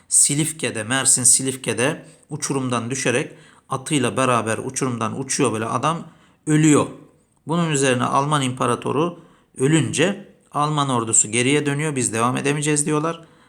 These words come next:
Fransız ve İngiliz kralları da bir süre de-, devam ettikten sonra da onlar da geriye dönmüşler. Üçüncü seferde demek ki başarısız olmuşlar. Dördüncü sefer bakın hedefinden sap-, sapan bir seferdir. Bunu sorarlar, dikkat edin.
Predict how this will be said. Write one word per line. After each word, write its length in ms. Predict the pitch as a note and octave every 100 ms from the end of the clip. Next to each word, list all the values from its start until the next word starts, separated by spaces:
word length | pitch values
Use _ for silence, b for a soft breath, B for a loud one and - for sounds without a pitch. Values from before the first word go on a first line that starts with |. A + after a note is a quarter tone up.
| _
Fransız 460 | - D#3 D3+ - D3
ve 80 |
İngiliz 360 | C#3 C#3 C#3+ -
kralları 460 | C#3 C3 C3 A#2+ A#2
da 100 | D3
bir 60 |
süre 320 | D3 B2+ A2+
de-, 140 | - -
devam 240 | C3+ C#3 B2
ettikten 380 | A#2 - - A2
sonra 300 | - B2 B2
da 80 |
onlar 360 | D3+ B2+ B2+ G#2
da 220 | D#3+ F3 B B B
geriye 400 | C#3 D3 A#2+ D#3+
dönmüşler. 640 | C3 A#2 A2 - G#2+ G2 - -
Üçüncü 420 | D3 - D3+ D#3
seferde 720 | - B2 C3+ B2+ A#2+ D3+ E3+ B B B D3
demek 340 | D3+ B2 -
ki 200 | F3+ B2
başarısız 500 | B2 - A#2+ - -
olmuşlar. 560 | A2+ G2 - - - - C3
Dördüncü 400 | D3+ D3+ F3+ F#3+
sefer 500 | D#3+ D3+ E3 F3+ B B B B -
bakın 380 | C#3 C#3 E3 G3 - _ _ _ _ _ _ _ b b b
hedefinden 680 | - D3 E3+ E3+ E3+ E3+ G3
sap-, 300 | F#3+ D3+ -
sapan 440 | - D#3+ - D#3+ C3
bir 40 |
seferdir. 500 | - B2 A#2 G#2 A2+
Bunu 160 | E3 F3
sorarlar, 540 | F#3+ F#3+ C#3 C3+ C3+
dikkat 220 | C#3+ D3+
edin. 320 | A#2+ D3+ -